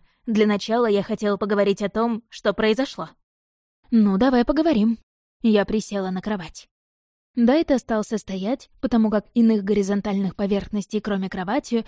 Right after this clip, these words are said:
в комнате не было. А садиться рядом он всё же не стал. Подозреваю, этому поспособствовал мой хмурый взгляд. "Я обо всём узнал, но слишком поздно. Я на самом деле хотел тебе помочь.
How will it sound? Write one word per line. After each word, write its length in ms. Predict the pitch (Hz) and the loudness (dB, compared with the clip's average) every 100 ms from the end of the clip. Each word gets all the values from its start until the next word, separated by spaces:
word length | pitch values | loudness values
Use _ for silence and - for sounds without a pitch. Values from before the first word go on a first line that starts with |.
| - | -8
в 100 | - | 2
комнате 420 | 240 226 240 320 | 4 4 0 0
не 140 | 262 | 0
было. 280 | 180 170 165 _ _ _ - | -2 -8 -14 _ _ _ -4
А 100 | 226 | -2
садиться 460 | - 202 202 - | 0 0 -2 -4
рядом 400 | 196 202 262 226 | -6 -4 0 2
он 140 | 208 202 | 2 0
всё 200 | - 220 | 0 -2
же 140 | 214 | 2
не 100 | 240 | 2
стал. 360 | 285 196 165 - _ _ | 0 -6 -14 -18 _ _
Подозреваю, 640 | 226 220 214 214 220 202 - | 2 2 4 2 2 0 0
этому 400 | 269 254 208 185 | -4 -2 -2 -2
поспособствовал 840 | 202 208 - 220 - 214 202 196 - | -6 -8 -8 -10 -6 -2 0 -2 -4
мой 220 | 226 220 | -2 0
хмурый 360 | 214 220 208 233 | 0 0 0 0
взгляд. 460 | 233 190 156 - - _ _ _ _ _ _ _ - | -4 -10 -12 -18 -20 _ _ _ _ _ _ _ -4
"Я 300 | 220 208 202 | 2 4 4
обо 140 | 190 202 | 2 -2
всём 260 | - 208 | -2 0
узнал, 400 | 208 214 262 196 | 0 0 0 0
но 180 | 208 202 | 2 0
слишком 460 | - 233 - 269 277 | 0 -4 -2 -4 -2
поздно. 360 | 208 170 170 - _ _ - | -2 -2 -12 -16 _ _ -4
Я 200 | 226 214 | 0 2
на 100 | 220 | 0
самом 320 | 240 233 262 | 0 -2 0
деле 220 | 285 226 | 0 -2
хотел 340 | 190 190 185 | -4 -6 -6
тебе 200 | 180 190 | -6 -4
помочь. 420 | 196 208 185 - | -2 -2 -4 -8